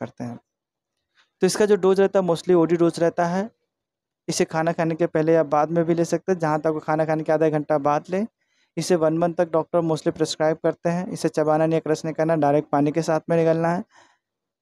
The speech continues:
तो अगर वीडियो ज़रा सा भी इन्फॉर्मेटिव लगे तो वीडियो को लाइक करें, चैनल को सब्सक्राइब करें, यह जानकर अपने दोस्तों में भी शेयर करें।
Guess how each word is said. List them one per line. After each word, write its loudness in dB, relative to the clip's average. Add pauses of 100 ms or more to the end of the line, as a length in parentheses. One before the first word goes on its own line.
(340)
तो 0
अगर 2
वीडियो 4
ज़रा 0
सा -2
भी 2
इन्फॉर्मेटिव 0
लगे 2
तो -2
वीडियो 0
को 0
लाइक 0
करें, 2
चैनल 0
को -6
सब्सक्राइब 0
करें, 2
यह 4
जानकर -2
अपने -2
दोस्तों 0
में -2
भी -6
शेयर -2
करें। -4